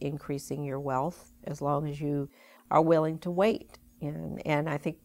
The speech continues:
you know, that's one of the most important things about building wealth is that it doesn't come overnight.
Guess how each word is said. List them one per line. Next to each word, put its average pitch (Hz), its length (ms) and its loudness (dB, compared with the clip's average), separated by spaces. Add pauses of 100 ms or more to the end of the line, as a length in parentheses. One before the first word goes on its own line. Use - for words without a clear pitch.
(160)
you 180 120 0
know, 160 140 4
that's 180 320 2
one 190 140 6
of 160 80 4
the 156 60 -2
most 156 280 -2
important 180 440 2
things 160 240 2
about 156 400 0
building 147 340 2
wealth 151 300 4
is - 180 -4
that 185 220 -2 (560)
it 156 100 0
doesn't 185 320 8
come 165 240 0
overnight. 147 640 -2